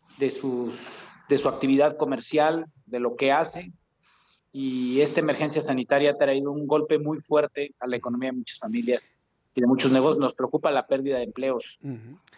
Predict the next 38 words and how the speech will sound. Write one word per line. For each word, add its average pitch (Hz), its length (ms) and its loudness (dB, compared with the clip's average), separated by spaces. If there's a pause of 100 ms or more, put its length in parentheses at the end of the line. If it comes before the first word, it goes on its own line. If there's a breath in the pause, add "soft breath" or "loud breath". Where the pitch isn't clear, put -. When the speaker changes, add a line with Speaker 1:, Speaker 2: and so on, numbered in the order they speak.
(120)
Speaker 2:
Pe-, 190 120 -2
pe-, 185 200 -8
pero 175 180 -2
¿qué 226 80 -2
hacemos? 196 420 -4
Porque, 135 220 -12
por 143 140 -6
ejemplo, 170 320 -4
ya 180 220 2
con 185 180 -2
los 165 120 0
dichos 175 220 -10
del 160 140 -6
presidente 160 420 -4
de 165 60 -2
la 147 80 -2
República, 160 360 -8
muchas 170 280 -6
ciudades, 156 420 -2
incluida 147 400 -2
la 147 80 -2
Ciudad 170 180 -2
de 165 80 0
México, 160 320 -6
con 143 140 -4
semáforo 151 480 -2
rojo, 143 380 -6 (280 soft breath)
empieza 151 600 -4
a 208 40 -2
buscar 185 440 -4
una 196 180 -4
normalidad. 147 840 0
La 170 120 -10
gente 160 200 -10
está - 160 -10
en 165 100 -2
las 131 200 -10
calles, 190 640 -4